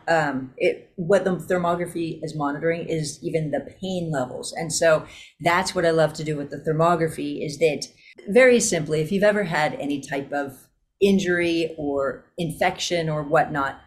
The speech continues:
you've probably noticed that it generates some type of heat. You know, just it, most people have probably noticed that. And so what happens is the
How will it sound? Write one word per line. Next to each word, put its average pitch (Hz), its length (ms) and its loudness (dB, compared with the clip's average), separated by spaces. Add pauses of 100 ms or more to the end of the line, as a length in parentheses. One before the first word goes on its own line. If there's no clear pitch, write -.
(140)
you've 160 320 -4
probably 151 320 -4
noticed 143 320 -6
that 143 120 -8
it 143 100 -6
generates 131 400 -6
some 131 140 -8
type 127 200 -12
of - 140 -12
heat. - 500 -18 (400)
You 139 100 -8
know, 127 80 -4
just 131 220 -10
it, - 320 -6
most 160 320 -4
people 160 180 -2
have 156 120 -4
probably 143 280 -2
noticed 139 280 -4
that. 135 180 2
And 170 180 0
so 185 160 2
what 175 200 2
happens 214 480 0
is 175 180 -2
the 175 180 -2